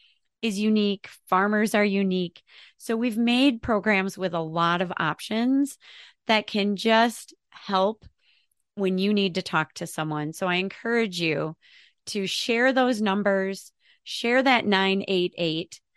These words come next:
Also go out, take advantage of some of these trainings, and just you listening today and knowing a little bit more about this topic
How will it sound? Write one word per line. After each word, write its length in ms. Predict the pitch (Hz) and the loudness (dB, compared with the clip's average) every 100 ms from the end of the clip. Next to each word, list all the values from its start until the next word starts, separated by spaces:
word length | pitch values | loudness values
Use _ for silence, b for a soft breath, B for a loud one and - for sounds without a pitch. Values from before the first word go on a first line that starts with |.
| _ _ _ _ _ | _ _ _ _ _
Also 360 | 226 277 277 277 | -2 -2 2 0
go 280 | 240 269 311 | 2 2 4
out, 300 | 269 262 - | 4 2 -2
take 240 | 269 285 | -4 -2
advantage 680 | 359 196 190 190 220 233 220 | -4 0 0 2 2 0 -2
of 140 | 185 | -6
some 220 | - 190 | -4 -2
of 60 | 190 | 0
these 240 | 190 190 | 0 -2
trainings, 720 | - - 165 170 226 262 269 - b b b _ | -6 -4 -2 0 0 0 -2 -8 b b b _
and 220 | 247 254 | -2 0
just 300 | 247 349 - | 0 -2 -2
you 160 | 269 262 | -2 0
listening 560 | 208 214 - 240 240 | 0 -2 -2 -2 0
today 360 | 220 202 185 185 | -2 0 2 2
and 160 | 170 170 | 0 -2
knowing 320 | 175 196 196 | -4 -2 -2
a 80 | 170 | -4
little 360 | 160 185 214 | -2 0 0
bit 180 | 214 214 | 0 0
more 340 | 190 175 175 175 | 0 0 0 0
about 480 | 170 160 160 165 - | -2 -2 0 0 0
this 340 | 180 175 - - | 0 -2 -6 -8
topic 600 | 170 160 - 233 247 | -2 -2 0 -2 -2